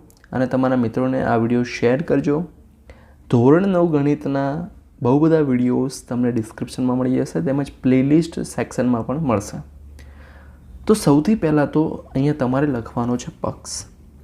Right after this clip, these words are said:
હવે પક્ષ એટલે શું? તો પક્ષ જાણવા માટે આપણે પહેલાં વિધાન સમજવું પડશે. વિધાન શું કહે છે? પરસ્પર છેદતી બે રેખાથી બનતા અભિકોણ સમાન હોય છે.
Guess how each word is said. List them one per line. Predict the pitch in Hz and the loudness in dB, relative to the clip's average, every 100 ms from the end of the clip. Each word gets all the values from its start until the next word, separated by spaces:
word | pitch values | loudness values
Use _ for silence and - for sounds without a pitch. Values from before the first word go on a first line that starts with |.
| - - | -20 -6
હવે | - 190 | 2 2
પક્ષ | 196 160 202 - 180 | 4 0 0 -4 -6
એટલે | 160 156 | -2 -4
શું? | 151 - - - - - - - - - - | -4 -12 -18 -20 -20 -20 -20 -20 -20 -20 -2
તો | - | 0
પક્ષ | - - 240 - - - - - | 2 2 2 0 -12 -14 -16 -6
જાણવા | 143 127 156 196 | 0 2 2 2
માટે | 147 117 120 151 226 - | 2 0 -2 -2 -6 -8
આપણે | - 135 160 | -4 -2 -2
પહેલાં | 160 170 | 0 0
વિધાન | 135 113 123 135 | 0 0 0 -2
સમજવું | - 113 110 113 127 | -2 -2 0 -2 -2
પડશે. | 123 - - - - - - - - - - - | -6 -10 -16 -20 -20 -20 -20 -20 -20 -20 -20 -2
વિધાન | 127 127 185 220 | 2 4 4 4
શું | 208 202 | 0 0
કહે | 127 | 0
છે? | 123 123 165 - - - - | 0 -4 -6 -14 -20 -20 -2
પરસ્પર | 147 180 202 - 214 220 | 2 2 2 -2 0 0
છેદતી | 220 160 135 127 117 127 170 | 0 -2 0 0 2 0 0
બે | 165 131 160 214 | 0 4 6 6
રેખાથી | 208 151 151 - 139 131 127 110 147 - _ _ _ _ - | 2 2 -2 -6 -6 -4 -4 -4 -4 -12 _ _ _ _ 2
બનતા | 135 139 147 185 196 | 4 4 0 0 -2
અભિકોણ | - 127 110 117 - 135 220 | -2 -2 -2 -2 -4 -4 -4
સમાન | 220 - 113 110 110 | -6 -6 -2 0 0
હોય | 113 123 - | -2 -6 -6
છે. | - | -8